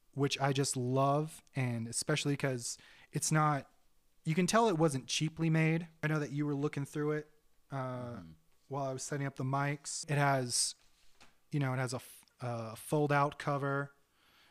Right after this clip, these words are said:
Speaker 1: and you can see, uh, just images from the special. Like, you fold it out and, uh, you see Bo Burnham just lying, uh,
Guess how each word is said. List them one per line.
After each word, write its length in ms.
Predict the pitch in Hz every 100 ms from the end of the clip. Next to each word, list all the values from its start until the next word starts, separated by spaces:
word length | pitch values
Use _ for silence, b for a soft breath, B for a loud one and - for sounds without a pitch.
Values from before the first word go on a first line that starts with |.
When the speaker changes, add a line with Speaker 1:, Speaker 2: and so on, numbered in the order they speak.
| b
Speaker 1:
and 140 | 131 131
you 60 |
can 120 | 131 131
see, 460 | - 135 131 123 -
uh, 260 | 127 117 113
just 300 | 131 - 160
images 460 | 151 139 151 143
from 220 | - 131
the 80 | 123
special. 840 | - - 139 139 - 139 139 139 b b b b b b
Like, 180 | 135 131
you 60 | 143
fold 260 | 165 156
it 100 | 156
out 640 | 151 147 147 151 - - - _ _ -
and, 420 | 139 131 131 131
uh, 220 | 127 127 -
you 120 | 135
see 400 | 131 139 131 131 B B B _ -
Bo 160 | 147
Burnham 340 | 139 147 143 139
just 220 | 143 139
lying, 720 | 127 135 139 143 143 143 139 139 - _ -
uh, 400 | 139 127 120